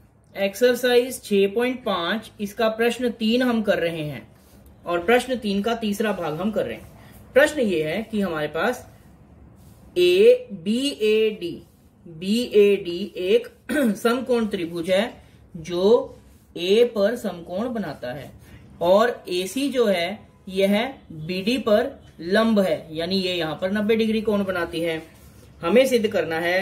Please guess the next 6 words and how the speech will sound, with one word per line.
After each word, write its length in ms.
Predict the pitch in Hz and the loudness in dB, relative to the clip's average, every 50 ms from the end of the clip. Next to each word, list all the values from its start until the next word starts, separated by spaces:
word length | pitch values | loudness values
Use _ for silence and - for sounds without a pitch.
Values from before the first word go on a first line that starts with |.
| 196 202 - - _ _ _ _ - | -2 -4 -10 -18 _ _ _ _ -4
एडी 440 | 175 175 180 185 180 190 226 254 262 208 | 0 0 2 2 2 2 2 0 0 -2
स्क्वायर 480 | - - 180 160 151 156 165 202 - - - - - - | 0 2 2 4 4 4 0 -2 -4 -12 -18 -20 -10 -4
बराबर 440 | 156 156 160 156 151 156 180 202 196 - - 156 | -2 0 0 2 2 4 4 4 2 0 -6 -6
बीडी 340 | 170 180 190 180 214 226 220 208 | -4 -4 -2 0 0 0 0 0
गुना 300 | 165 165 156 170 214 214 | -2 -4 -4 -4 -4 -4
सीडी। 340 | - - 180 165 120 - | -4 -4 -4 -4 -4 -6